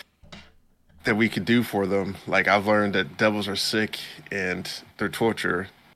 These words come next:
And he puts on, like, a red, a red scarf over his head s-, to, 'cause that's how they differentiate the higher class devils.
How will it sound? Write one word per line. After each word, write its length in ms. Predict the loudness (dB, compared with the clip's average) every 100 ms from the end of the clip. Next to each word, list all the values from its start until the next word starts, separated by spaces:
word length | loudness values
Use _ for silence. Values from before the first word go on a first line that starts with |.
| _ _ -6
And 120 | 0
he 80 | 0
puts 220 | 2 0
on, 80 | 2
like, 180 | 2 0
a 40 |
red, 400 | 2 4 4 2 -2 -6
a 60 |
red 220 | 0 2 2
scarf 380 | 2 2 2
over 180 | 0 -2
his 140 | -4 0
head 300 | 2 2 0
s-, 200 | -8 -10 -10
to, 80 | -10 -8 -4
'cause 140 | 0
that's 260 | 4 4 4
how 120 | 0
they 160 | 0 -4 -8 _ -4
differentiate 600 | -4 0 0 2 0 0 -6 -14
the 260 | -10 -8 -6
higher 360 | 0 4 6
class 300 | 4 0 -2
devils. 460 | -4 -6 -4 -6 -8